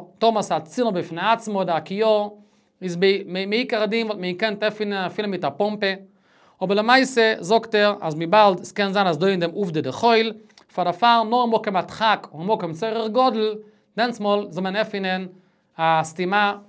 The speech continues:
פון דער געווארן אין דער כיור מיט דער פאמפע. און תומאס איז געווארן אין דער בית הכיסא, איז געווארן א סתימה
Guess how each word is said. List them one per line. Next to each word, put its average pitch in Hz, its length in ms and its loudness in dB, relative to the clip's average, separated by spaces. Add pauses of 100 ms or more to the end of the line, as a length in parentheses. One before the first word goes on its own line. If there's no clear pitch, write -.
פון 170 120 -6
דער 160 140 -8
געווארן 190 260 -2
אין 180 80 -6
דער 165 120 -4
כיור 196 540 -2 (120)
מיט 160 100 -10
דער 160 140 -2
פאמפע. 131 300 -2 (1300)
און 180 80 -4
תומאס 233 320 4
איז 185 80 -2
געווארן 202 380 4 (160)
אין 156 80 -8
דער 147 220 2 (120)
בית 135 200 -4
הכיסא, 185 520 -4 (400)
איז 143 80 -8
געווארן 170 320 0
א - 20 -4
סתימה 170 480 -4